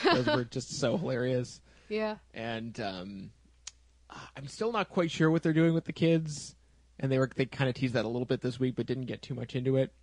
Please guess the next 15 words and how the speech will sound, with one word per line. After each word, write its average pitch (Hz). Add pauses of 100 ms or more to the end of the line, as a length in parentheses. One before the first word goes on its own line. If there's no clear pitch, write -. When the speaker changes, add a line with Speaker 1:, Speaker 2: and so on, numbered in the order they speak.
(380)
Speaker 2:
Becca. 196 (560)
Speaker 1:
And, 135
oh, 151
yes, 131
and 123
Becca, 110 (120)
who 131
I'd 120
forgotten 120
was 117
a 113
thing 120
that 120
existed. 120 (640)
Um, 123